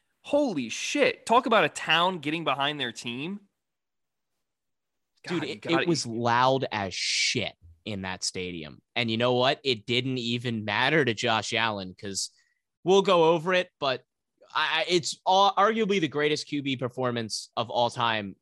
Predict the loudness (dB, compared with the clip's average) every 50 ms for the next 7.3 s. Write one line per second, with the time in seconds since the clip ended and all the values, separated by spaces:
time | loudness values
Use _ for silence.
0 | _ _ 0 0 2 2 0 -2 -6 -8 -6 -4 -2 -2 -2 -2 -2 -4 -4 -4
1 | -6 -8 -12 -12 -10 -10 -10 -8 -6 -6 -6 -6 -6 -6 -6 -6 -6 -6 -6 -2
2 | 0 0 0 0 -2 -2 -4 -6 -8 -6 -4 -2 -2 -2 -2 0 0 0 0 2
3 | 0 -2 -4 -6 _ _ 0 0 2 2 0 -2 -4 -4 -2 -2 -4 -4 -6 -10
4 | -14 -14 -18 _ _ _ _ _ -6 -4 -4 -4 -2 -2 -2 -2 0 0 0 0
5 | 0 -2 -6 -6 -6 -6 -4 -2 -4 -4 -4 -4 -6 -6 -6 -6 -8 -10 -14 -18
6 | -20 _ -2 -2 -2 -2 0 -2 -2 -2 -2 -2 -4 -4 -4 -6 -6 -8 -10 -8
7 | -8 -8 -8 -10 -14 -18